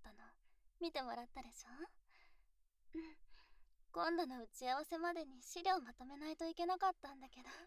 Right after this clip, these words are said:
かっちゃった。こういうのに詳しい男の子が隣に住んでると、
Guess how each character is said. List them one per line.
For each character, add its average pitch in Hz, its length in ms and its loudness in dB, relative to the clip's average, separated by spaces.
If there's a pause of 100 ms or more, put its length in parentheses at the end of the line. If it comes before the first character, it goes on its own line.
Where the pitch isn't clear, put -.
(460)
か - 100 6
っ 339 40 -6 (100)
ち - 60 -10
ゃ - 60 2
っ - 20 -12 (400)
た。 381 80 -6 (1400)
こ 262 180 2
う 277 60 2
い 277 220 -4
う 269 40 -2
の 240 100 -6
に 196 160 -18
詳 254 280 -10
し 349 240 0
い 349 60 2
男 277 360 -4
の 302 120 -4
子 240 140 -6
が - 120 -6
隣 285 360 -4
に 339 120 -2
住 370 220 0
ん 415 80 -6
で 427 80 -2
る 349 140 -2
と、 - 120 -14